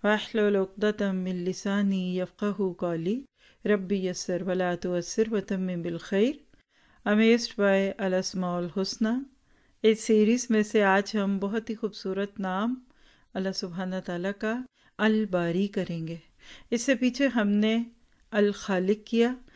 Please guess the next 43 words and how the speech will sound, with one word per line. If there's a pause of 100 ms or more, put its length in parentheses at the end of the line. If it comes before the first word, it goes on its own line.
(260)
आज
अल
बारी
है (460)
और
इससे
अगला
नाम (100)
अल
मुसव्विर
है। (540)
जैसे
कि
हमने
पिछले
नाम
के
आगाज़
में
भी
ये
देख
लिया
था (580)
कि (500)
ये (120)
तीन
नाम (720)
आते
भी
इकट्ठे
हैं (480)
और
ये
मिलते
जुलते
भी
हैं (300)
और
ये
एक
दूसरे
को